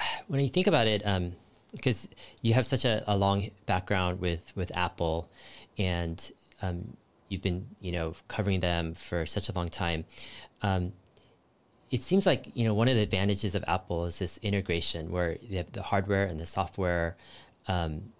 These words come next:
including the chips nowadays, but it's this complete experience where they're almost religious in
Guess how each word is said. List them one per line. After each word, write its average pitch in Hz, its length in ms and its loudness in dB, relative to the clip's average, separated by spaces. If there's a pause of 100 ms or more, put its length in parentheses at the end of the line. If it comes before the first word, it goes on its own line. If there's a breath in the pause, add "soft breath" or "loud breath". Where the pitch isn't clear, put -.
(1040)
including 123 340 4
the 90 100 2
chips - 320 -2
nowadays, 82 520 0
but 92 200 -2
it's 113 140 0
this 123 180 0 (120)
complete 113 440 -2
experience 95 760 -2
where 87 360 0 (420 soft breath)
they're 101 180 0
almost 113 380 2
religious 95 640 0 (140)
in 87 360 -4